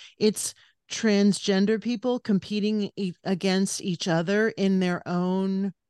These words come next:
sport, having their own bathroom. So I don't believe in inclusion.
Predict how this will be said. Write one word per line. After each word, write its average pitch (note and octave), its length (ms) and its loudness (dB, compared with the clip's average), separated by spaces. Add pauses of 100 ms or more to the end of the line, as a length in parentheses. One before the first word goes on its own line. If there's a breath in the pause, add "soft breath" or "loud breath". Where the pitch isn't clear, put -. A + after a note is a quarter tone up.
(120)
sport, G3 800 -4 (240 soft breath)
having G3+ 460 4
their F3+ 180 0
own G3+ 440 4
bathroom. G#3+ 720 -2 (280 loud breath)
So A3+ 640 0 (320)
I B3+ 120 2
don't D#4+ 200 0
believe A3 640 -2
in F3 140 -2
inclusion. D#3 840 -2